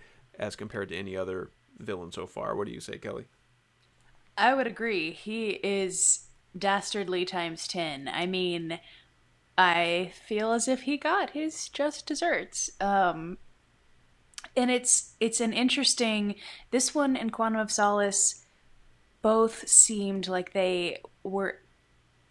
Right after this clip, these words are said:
Speaker 2: I don't know how to explain this, but, like, Bond showed a more compassionate side, I guess, than he often does, because he's, he's sort of thinking about the, the way that, um,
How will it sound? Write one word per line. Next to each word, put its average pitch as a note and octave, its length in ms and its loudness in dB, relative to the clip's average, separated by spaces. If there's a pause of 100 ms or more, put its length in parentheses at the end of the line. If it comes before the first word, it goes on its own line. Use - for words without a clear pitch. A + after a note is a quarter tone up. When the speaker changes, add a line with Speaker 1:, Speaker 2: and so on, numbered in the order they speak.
(180)
Speaker 2:
I G#3 80 -2
don't A3+ 80 4
know G#3+ 60 2
how G#3+ 100 4
to G3+ 80 6
explain G3+ 320 0
this, F#3 120 -6
but, F#3+ 200 2
like, F#3 220 2 (160)
Bond G#3 540 4 (760)
showed - 420 6
a A3+ 80 6
more G3+ 380 4
compassionate F#3 800 0
side, G3 380 0
I B3+ 100 0
guess, C#4 340 0
than A#3+ 140 4
he A#3 160 4
often A3+ 400 2
does, A#3 340 0
because F#3 360 -2
he's, F#3+ 320 -2 (340)
he's F#3 260 -2
sort F#3 200 0
of F#3 100 -4
thinking F#3 340 -4
about F3 400 -2 (1000)
the, F3 440 -4 (200)
the F#3 100 -4
way F3+ 180 0
that, F3 440 -4
um, D#3+ 440 -4